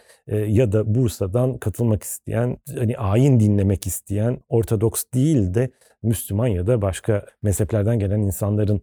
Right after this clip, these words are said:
katıldıkları bir ayin. Din bana göre zaten eleştirilmesi şart olan bir, e, üst söylem, üst anlatı gibi bir şey. Biraz bunun hikaye olduğunu düşünüyorum. Bizi kontrol altında tutmak için, bir, Foucault'dan, Nietzsche'den vesaire bahsediyorduk.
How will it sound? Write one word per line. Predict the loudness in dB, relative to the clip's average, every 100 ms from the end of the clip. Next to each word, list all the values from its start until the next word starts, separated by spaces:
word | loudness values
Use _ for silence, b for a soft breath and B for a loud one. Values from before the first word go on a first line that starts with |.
| _
katıldıkları | -10 -6 -4 -4 -2 -4
bir | -4 -6 -4
ayin. | -4 -4 -8 _ _ -2
Din | 2 4 2 0
bana | -2 -2 2 2 4
göre | 4 2 2
zaten | 2 0 -2 0
eleştirilmesi | 0 0 0 0 2 4 2 0 -2 -2 _ _ -4
şart | 2 4 2 -4
olan | -2 -2 0 -2
bir, | -2 0
e, | 0 0 -4 0
üst | 2 2 -2
söylem, | -2 0 0 -2 -2
üst | -4 -2
anlatı | 0 0 -2
gibi | -4 -2 -4
bir |
şey. | -2 0
Biraz | 2 2 2
bunun | 2
hikaye | 2 2 2 4
olduğunu | 2 -2 -4
düşünüyorum. | -4 -2
Bizi | 0 0
kontrol | 0 0 2 2
altında | 2 2 0 -2
tutmak | -2 -4 -4
için, | -2 -4
bir, | -4 -4 -8 B B
Foucault'dan, | -4 -2 2 2 4
Nietzsche'den | 2 2 0 0 0
vesaire | -2 -2 -2 -4
bahsediyorduk. | -6 -6 -4 -4 -4 -8